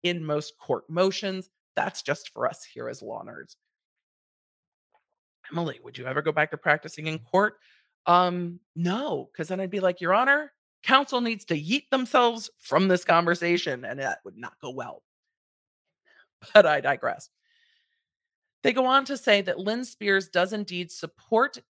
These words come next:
Mister Spears's suspension and removal, but the petition must be granted regardless of her views. As the petition made abundantly clear, it is Mister Spears's independent adverse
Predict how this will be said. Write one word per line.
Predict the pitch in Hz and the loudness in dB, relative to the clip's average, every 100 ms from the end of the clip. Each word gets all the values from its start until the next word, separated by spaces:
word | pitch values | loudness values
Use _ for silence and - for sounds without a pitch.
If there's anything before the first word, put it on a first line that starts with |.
| - | -6
Mister | 170 175 202 | -4 -4 -6
Spears's | 202 190 170 170 170 - | -6 -2 -2 -2 -8 -8
suspension | 175 - 151 147 160 | -10 -6 -6 -6 -8
and | 139 | -8
removal, | 139 156 208 202 | -6 -6 -4 -6
but | 185 175 | -4 -6
the | 156 | -8
petition | - 170 - 269 - 240 226 - | -18 -14 -10 -8 -6 -6 -8 -12
must | 165 180 202 - | -4 -4 -4 -8
be | 190 | -12
granted | - 165 156 160 151 | -8 -4 -4 -6 -8
regardless | 143 160 202 214 220 - | -4 4 4 4 -4 -8
of | 180 | -14
her | - 156 139 | -6 -4 -4
views. | 147 208 226 226 - _ _ - | -4 -4 -4 -8 -16 _ _ 2
As | 180 175 | 2 0
the | 175 | -10
petition | 190 - 233 - 247 | -10 -6 -6 -4 -4
made | 220 185 | -4 -2
abundantly | 160 165 160 131 147 | 0 0 0 -6 -12
clear, | - 190 202 - | -6 -2 -2 -4
it | 160 | -8
is | 156 151 151 | -8 -10 -12
Mister | 170 233 - 269 | -10 -8 -8 -10
Spears's | - 202 196 180 170 - - | -10 -4 -4 -4 -10 -12 -8
independent | 247 285 269 - _ - 320 320 247 202 196 - _ _ _ _ - | -6 -4 -6 -12 _ 0 0 0 0 0 -2 -8 _ _ _ _ 4
adverse | 214 262 220 202 226 226 | 6 6 2 -6 -8 -10